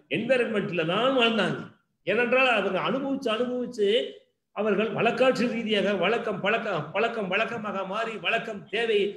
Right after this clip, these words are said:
மக்கள் தேவைக்கேற்ப தேவையான வாழ்க்கையை வாழ்ந்து கொண்டிருந்தார்கள். அந்த வாழ்க்கை முறையிலிருந்து நாம வந்து வேறுபட்டுட்டோம்,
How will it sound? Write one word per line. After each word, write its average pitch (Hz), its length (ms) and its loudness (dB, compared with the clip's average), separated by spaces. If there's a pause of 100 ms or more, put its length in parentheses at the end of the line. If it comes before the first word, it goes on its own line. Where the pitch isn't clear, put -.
(280)
மக்கள் 170 360 0
தேவைக்கேற்ப 247 680 2 (480)
தேவையான 240 580 4
வாழ்க்கையை 240 380 2
வாழ்ந்து 208 260 2
கொண்டிருந்தார்கள். 160 680 -2 (840)
அந்த 240 260 0 (180)
வாழ்க்கை 247 520 0
முறையிலிருந்து 247 640 0
நாம 220 260 0
வந்து 202 220 0
வேறுபட்டுட்டோம், 165 760 0